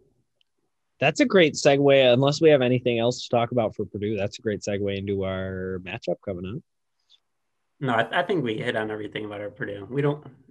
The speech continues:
Speaker 2: I don't wanna talk about Purdue, Purdue longer than we have to.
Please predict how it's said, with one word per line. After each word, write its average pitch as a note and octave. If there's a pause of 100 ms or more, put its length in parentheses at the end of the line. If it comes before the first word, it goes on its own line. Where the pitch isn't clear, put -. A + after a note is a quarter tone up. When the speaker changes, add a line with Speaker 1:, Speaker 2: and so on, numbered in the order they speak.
(120)
Speaker 2:
I -
don't E3
wanna C#3+
talk B2+
about A2+
Purdue, A#2 (240)
Purdue B2+
longer A2+
than G#2
we G#2
have F#2+
to. -